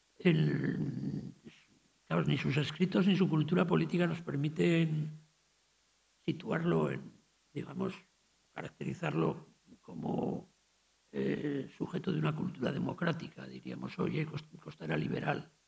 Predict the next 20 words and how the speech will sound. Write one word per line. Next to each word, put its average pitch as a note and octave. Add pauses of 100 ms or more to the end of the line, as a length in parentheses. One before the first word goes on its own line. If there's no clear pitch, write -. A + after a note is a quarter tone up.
(600)
Costa F#3
no E3
entendía F3
que D3+
el C#3+
pueblo E3+
o D3+
las C#3
masas - (760)
pudieran E3
tener D#3
proyectos - (200)
políticos D3
propios - (400)
o, -
o C#3
autónomos E3
en D3
su -
época, -